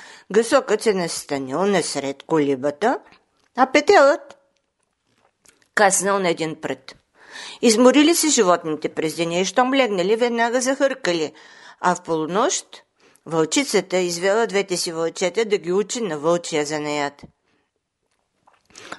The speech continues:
Случило им се да минат покрай колибата. Видяла вълчицата колибата и се смаяла. „Виж ти какво чудо!“ казала тя. „Сутринта минавах от тук, нямаше нищо,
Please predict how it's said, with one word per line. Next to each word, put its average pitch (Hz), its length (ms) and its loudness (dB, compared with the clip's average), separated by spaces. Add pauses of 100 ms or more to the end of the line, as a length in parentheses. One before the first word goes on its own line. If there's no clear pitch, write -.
Случило 269 500 2
им 147 200 0
се 214 200 -2
да 190 100 -4
минат 180 400 -2
покрай 175 320 -4
колибата. 156 600 -4
Видяла 147 440 0
вълчицата 226 640 -2
колибата 175 540 -2
и 202 80 0
се 165 140 -6
смаяла. 151 520 -4 (640)
„Виж 156 520 0
ти - 340 -2
какво 196 380 2
чудо!“ 240 540 0 (580)
казала 151 400 -2
тя. 147 220 -4
„Сутринта 156 600 -6
минавах 214 500 0
от 226 180 -2
тук, 254 160 -4
нямаше 202 400 -2
нищо, 254 400 -2